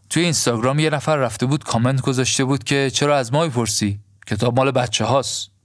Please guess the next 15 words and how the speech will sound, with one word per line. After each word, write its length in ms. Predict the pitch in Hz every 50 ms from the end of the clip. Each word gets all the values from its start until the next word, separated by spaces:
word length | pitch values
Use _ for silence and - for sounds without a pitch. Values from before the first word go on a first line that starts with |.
| _ _ -
باید 160 | 123 127 135
از 140 | 143 147 127
بچه 280 | 131 120 113 - - 123
ها 100 | 127 127
می‌پرسیدی. 600 | 120 101 - 101 101 - - - 113 - 92 - - _ _ _ _ _ _ _ _ - - - - _
جوابی 420 | - - 110 110 117 147 165 165 151
که 80 | -
اوستروالدر 680 | 123 117 110 - - 113 110 98 110 120 113 98 117 117
داده 300 | 104 107 113 110 107 113
بود 320 | 113 131 160 175 160 - - - - - _ _ -
ناظر 340 | 131 127 123 117 143 165 185
به 160 | 160 185 165
همین 420 | 120 113 131 156 170 185 190 160 139
موضوع 360 | 123 113 113 101 107 113 101
بود. 160 | - - 98